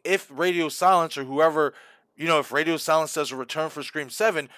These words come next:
whoever the creators are, I think that that pitch would not be a great idea, especially for believability purposes. At that point, you're just basically making fun of the franchise on a whole new level. Basically,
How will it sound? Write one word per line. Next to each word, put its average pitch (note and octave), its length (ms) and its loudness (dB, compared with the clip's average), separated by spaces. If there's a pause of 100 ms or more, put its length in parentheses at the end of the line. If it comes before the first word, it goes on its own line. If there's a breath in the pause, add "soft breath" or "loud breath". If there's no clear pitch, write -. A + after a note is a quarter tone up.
(140 loud breath)
whoever A3+ 280 4
the G3 120 0
creators E3 520 0
are, C3 220 2
I E3+ 180 4
think E3+ 280 -6
that C3+ 160 -6
that D3+ 260 2
pitch - 400 0 (360 loud breath)
would A#3+ 220 0
not F#3 300 4
be E3+ 100 -2
a D#3 80 0
great D3 280 -2
idea, C3+ 520 2
especially F3+ 500 -2
for D#3+ 180 -6
believability C#3 880 -4
purposes. A2 580 -10
At C3 160 -2
that D#3 220 0
point, F3+ 340 -4 (320 loud breath)
you're F3 300 6
just D3+ 280 -2
basically D3 460 -4
making C#3+ 380 -4
fun D#3 220 0
of C3+ 100 -4
the A#2+ 80 -4
franchise D3 720 2 (240 loud breath)
on D3+ 180 4
a A#2+ 100 2
whole F3 260 -2
new D#3 200 -6
level. C3+ 340 4
Basically, D3 680 -2